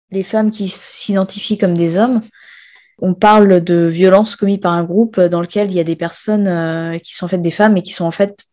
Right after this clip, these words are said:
les premières victimes, euh, du groupe dans lequel elles s'identifient. Donc, on se retrouve avec des mots qui perdent leur sens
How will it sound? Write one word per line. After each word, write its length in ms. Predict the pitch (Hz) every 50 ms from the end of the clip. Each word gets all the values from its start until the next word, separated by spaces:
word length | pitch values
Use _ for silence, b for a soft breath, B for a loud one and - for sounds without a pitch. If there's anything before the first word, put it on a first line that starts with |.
| _ _
les 420 | 180 180 180 170 160 156 156 160 _
premières 300 | - - 190 190 190 185
victimes, 460 | 175 180 175 - - - 208 196 185
euh, 280 | 170 160 156 156 156 160 160 b b b b b b b b b _
du 200 | 180 170 185 180
groupe 300 | - 196 208 202 202 -
dans 100 | - 185
lequel 220 | 180 180 196 185
elles 120 | 180 170 165
s'identifient. 600 | - - 175 175 165 - - - - - 175 - _ _ _ _ _ -
Donc, 480 | 190 202 220 220 - - - - _ _ _ _ _ _ _ _ -
on 80 | 214
se 100 | 202 -
retrouve 240 | 233 226 - - 240
avec 160 | 233 208 196
des 100 | 180 202
mots 160 | 202 214 233
qui 180 | 226 - - 202
perdent 220 | - 220 208 196
leur 160 | 190 185 180 -
sens 600 | - - 240 254 277 - - - - - - -